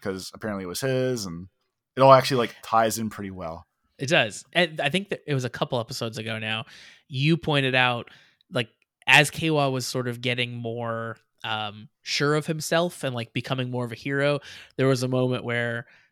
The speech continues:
Speaker 2: this guy, like, kinda had, like, a proud of you sort of look on his face with Keiwa. So yeah, that's, that's, like, kinda perfect. It was like,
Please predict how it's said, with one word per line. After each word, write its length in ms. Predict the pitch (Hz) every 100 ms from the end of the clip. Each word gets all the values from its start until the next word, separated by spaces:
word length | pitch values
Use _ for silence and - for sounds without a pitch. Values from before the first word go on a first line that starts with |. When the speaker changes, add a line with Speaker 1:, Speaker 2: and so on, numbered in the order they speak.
| _ 143 156
Speaker 2:
this 340 | 151 131 123 -
guy, 480 | 113 117 113 113 -
like, 280 | 113 110 -
kinda 220 | - 160 143
had, 220 | 139 127
like, 180 | 120 120
a 300 | 120 117 113 _ _
proud 380 | - - 120 143
of 120 | 143
you 240 | 160 160 156
sort 240 | - 170
of 100 | 160 151
look 200 | 165 185
on 80 | 175
his 140 | 165
face 340 | 185 175 160
with 140 | 165 147
Keiwa. 440 | 160 160 170 185 - - - -
So 140 | - 127
yeah, 220 | 123 117
that's, 400 | 120 123 - -
that's, 180 | 131 -
like, 160 | 120 -
kinda 180 | 113
perfect. 420 | 110 110 101 98 95
It 40 |
was 120 | 107
like, 200 | 101 101